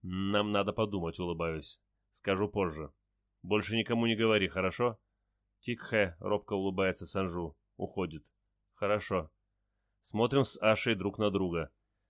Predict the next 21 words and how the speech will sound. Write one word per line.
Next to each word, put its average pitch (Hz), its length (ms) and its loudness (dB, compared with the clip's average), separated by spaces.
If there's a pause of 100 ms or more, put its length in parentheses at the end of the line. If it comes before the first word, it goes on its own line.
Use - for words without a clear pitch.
(140)
"Собираемся", 113 680 2
говорю 90 240 -4
ей. 82 280 -2 (260)
"Поговорю 107 380 2
со 113 140 -4
старостой". 87 600 -2 (580)
"Иду 101 260 -4
с - 60 -10
тобой", 117 320 2
упрямо 95 320 0
кивает 90 340 -2
головой. 87 420 0
"Хочу 98 300 -6
знать, 107 300 0
успел 120 380 -4
ли 117 80 -2
он 110 140 2
кому-то 101 380 -4
сообщить 101 440 -2
о 90 60 0
нас". 82 320 -4